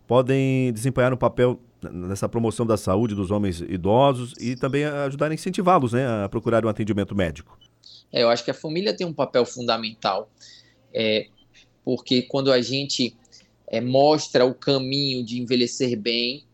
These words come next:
Speaker 2: esse caminho envolve a gente estar mais tempo com a família,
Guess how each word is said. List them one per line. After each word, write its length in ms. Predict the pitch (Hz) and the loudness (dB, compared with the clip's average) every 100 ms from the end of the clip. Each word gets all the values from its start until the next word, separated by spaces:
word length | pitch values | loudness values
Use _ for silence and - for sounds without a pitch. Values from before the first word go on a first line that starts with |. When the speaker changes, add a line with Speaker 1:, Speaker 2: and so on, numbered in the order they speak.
| _ _ _ - | _ _ _ -6
Speaker 2:
esse 220 | 123 151 | -4 -2
caminho 500 | 143 135 131 147 156 | 0 0 0 0 2
envolve 560 | 147 120 127 135 156 160 | 0 2 4 6 6 2
a 60 | |
gente 160 | 151 156 | 0 -4
estar 240 | - 151 | -4 -2
mais 180 | 170 175 | 0 -2
tempo 240 | - 165 | -2 -4
com 120 | - 190 | -2 -2
a 40 | |
família, 480 | 190 254 147 117 | 0 0 0 -2